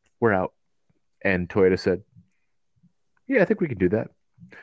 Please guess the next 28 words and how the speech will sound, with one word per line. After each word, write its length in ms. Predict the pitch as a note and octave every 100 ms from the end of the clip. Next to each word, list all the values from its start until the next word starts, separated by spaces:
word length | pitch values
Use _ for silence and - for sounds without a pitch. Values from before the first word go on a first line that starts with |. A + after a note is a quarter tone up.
| _
And 200 | - G#2+
so 80 | A2
they 140 | G#2+ A2+
are 100 | A2
working 300 | B2+ - D#2
on 120 | E2
one. 160 | D#2+ E2
It's 120 | -
gonna 180 | C#3+ C3
be, 140 | B2
you 140 | A2+
know, 120 | G2+ G2+
over 180 | G2+
a 20 | F#2+
million 320 | F#2 F2+ F2
bucks, 380 | F2 E2 - F#2+
and 80 |
it 100 | F2+
may 260 | F#2+ G#2 G#2
not 320 | G2+ F#2+ -
ever 160 | F#2+ F#2
come 220 | - F2+
to 100 | F#2
fruition, 560 | - F#2+ F2 - D#2+ E2+
but 180 | F2+ F2 _ - - _
it's 160 | - -
supposed 340 | G2+ F#3 -
to. 200 | - G#2+